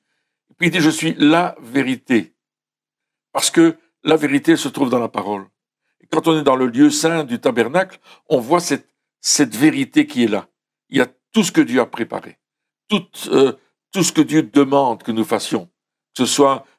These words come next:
euh, le chandelier qui représente le Saint-Esprit, les pains de proposition qui représentent tout ce que Dieu a préparé comme œuvre à faire, ou l'autel des parfums qui, qui, qui met cette bonne odeur devant Dieu.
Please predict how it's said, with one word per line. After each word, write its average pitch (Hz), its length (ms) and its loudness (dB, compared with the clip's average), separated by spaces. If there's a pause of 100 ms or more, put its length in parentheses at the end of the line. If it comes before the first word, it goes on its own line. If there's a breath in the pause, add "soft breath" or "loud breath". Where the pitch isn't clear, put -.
(120)
euh, 135 60 2
le 113 100 2
chandelier 127 680 0
qui 117 100 -6
représente 117 480 -2
le - 60 -4
Saint-Esprit, 123 680 -4 (220 loud breath)
les 131 160 2
pains 147 180 0
de 143 60 0
proposition 131 680 -2
qui 131 140 -2
représentent 131 560 -2 (340)
tout 170 120 0
ce - 60 -4
que 151 80 2
Dieu 135 200 2
a 123 60 -2
préparé 127 500 -4
comme 117 300 -4
œuvre 127 320 0
à - 40 -4
faire, 165 300 0 (320 soft breath)
ou 175 260 2
l'autel 147 380 2
des 127 100 2
parfums 127 440 -4
qui, - 220 -10 (280)
qui, - 240 -20
qui 139 140 -4
met 135 160 0
cette - 260 -4 (160)
bonne 131 160 0
odeur 123 320 0
devant 110 320 -4
Dieu. 98 260 -10